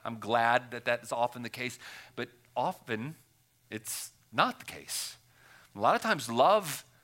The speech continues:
love feels like sacrifice. Love feels like giving up y-, your rights for the good of others. Love feels,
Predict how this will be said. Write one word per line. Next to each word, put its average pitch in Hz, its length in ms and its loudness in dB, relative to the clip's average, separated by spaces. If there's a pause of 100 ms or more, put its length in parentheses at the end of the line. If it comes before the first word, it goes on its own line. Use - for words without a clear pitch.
(360)
love 156 360 4
feels 147 500 -4
like 135 240 2
sacrifice. 147 840 -2
Love 160 260 6
feels 165 340 -4
like 135 240 2
giving 143 320 0
up 165 220 2 (540)
y-, 131 220 -12
your 160 400 2
rights 139 440 4
for 139 260 2
the 123 80 -2
good 139 200 2
of 127 80 2
others. 131 340 4
Love 170 380 8
feels, 208 720 4